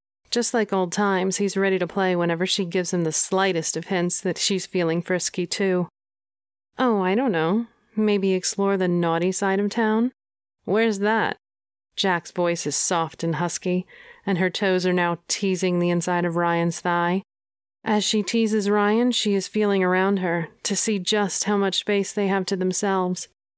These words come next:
To her left, she can feel the restaurant's exposed brick wall, and to her right, she assumes there must be another table somewhere.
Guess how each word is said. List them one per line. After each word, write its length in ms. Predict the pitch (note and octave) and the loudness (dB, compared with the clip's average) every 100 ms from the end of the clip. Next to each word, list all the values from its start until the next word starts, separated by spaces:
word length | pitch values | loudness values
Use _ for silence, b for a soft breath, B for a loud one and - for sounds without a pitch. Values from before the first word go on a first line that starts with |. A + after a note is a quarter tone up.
| _ _ _ _ _ | _ _ _ _ _
To 140 | - | 0
her 160 | G3+ G#3 | 2 2
left, 520 | G3 G#3 B3+ - A3 | 2 2 -2 -10 -6
she 200 | - A3 | -2 -2
can 180 | G#3 G#3 | 0 0
feel 180 | G#3+ G3+ | 2 2
the 100 | F#3+ | 2
restaurant's 560 | F#3+ F#3 - G3+ F#3 | 0 0 0 0 0
exposed 640 | F#3 - - G#3 G3 F#3 - | -2 -4 0 0 0 -2 -2
brick 220 | F#3+ - | -2 0
wall, 380 | F#3+ F#3 F3+ F3 | 2 2 0 0
and 140 | G3 | 0
to 140 | G3+ F3+ | 0 0
her 120 | F#3+ | 0
right, 360 | F#3 F#3+ A3+ | 0 0 0
she 180 | - A3 | -2 -2
assumes 340 | G3+ A3 G3+ F#3 | 0 0 0 0
there 100 | G3+ | 0
must 240 | F#3+ - | 0 -2
be 100 | G3 | 0
another 280 | F#3 F3+ F3 | 0 0 -2
table 540 | - G#3 G#3+ C3+ D#3+ | -2 -2 -2 -4 -6
somewhere. 680 | - - F#3+ F#3 C#3 C#3+ F#3 | -4 -2 0 2 0 0 -2